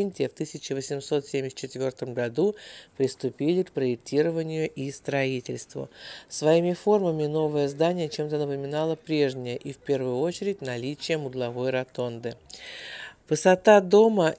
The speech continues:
э, высшей точки составила порядка тридцати метров, что на момент строительства позволило дому стать высочайшим гражданским строением в Москве. Этот рекорд за зданием удерживался до тысяча девятьсот пятого года,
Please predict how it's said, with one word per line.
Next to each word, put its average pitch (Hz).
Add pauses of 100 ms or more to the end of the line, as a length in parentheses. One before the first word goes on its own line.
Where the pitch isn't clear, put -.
(100)
э, 143
высшей 160
точки 175
составила 160
порядка 147
тридцати 143
метров, 135
что -
на 147
момент 147
строительства 156
позволило 135
дому 151
стать 139 (420)
высочайшим 151
гражданским 135
строением 139
в 139
Москве. 123 (580)
Этот 147
рекорд 175
за 135
зданием 151
удерживался 143
до 135
тысяча 135
девятьсот 135
пятого 135
года, 135